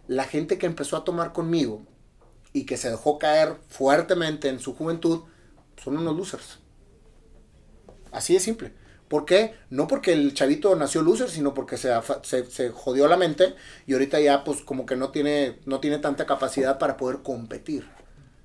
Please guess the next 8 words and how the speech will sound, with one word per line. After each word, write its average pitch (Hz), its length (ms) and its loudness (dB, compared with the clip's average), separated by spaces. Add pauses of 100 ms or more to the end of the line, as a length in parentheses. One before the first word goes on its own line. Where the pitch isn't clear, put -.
(420)
Entonces, 180 440 -2
toda 214 200 6
esa 226 120 -2
historia 160 520 2 (560)
hizo 160 300 0
que 185 80 0
el 151 140 -2
chavo 156 420 2